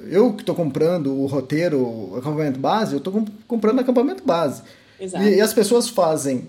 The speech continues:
Speaker 1: é, o Vale Gokyo primeiro porque acha que é muito bonito. E
Speaker 2: Uhum.
Speaker 1: o lago é muito bonito, e,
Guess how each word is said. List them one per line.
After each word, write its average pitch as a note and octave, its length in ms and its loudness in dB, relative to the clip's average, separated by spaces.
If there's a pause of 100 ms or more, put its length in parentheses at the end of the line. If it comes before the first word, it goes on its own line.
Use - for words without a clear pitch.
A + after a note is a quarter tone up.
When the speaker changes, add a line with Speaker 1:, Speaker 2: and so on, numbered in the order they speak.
(140)
Speaker 1:
é, C#3 320 -2
o D3 100 -2
Vale D#3 240 2
Gokyo C#3 320 2
primeiro E3 560 -2 (300)
porque A3 240 2
acha G3+ 300 4
que G#3 300 0
é G3+ 60 2
muito G3+ 300 4
bonito. F#3+ 580 -2 (500)
E D3+ 920 0
Speaker 2:
Uhum. E3+ 100 -2
Speaker 1:
o D#3+ 40 -2
lago D#3 340 4
é D3+ 40 4
muito D3 220 -4
bonito, G#3 460 0
e, A#3+ 340 0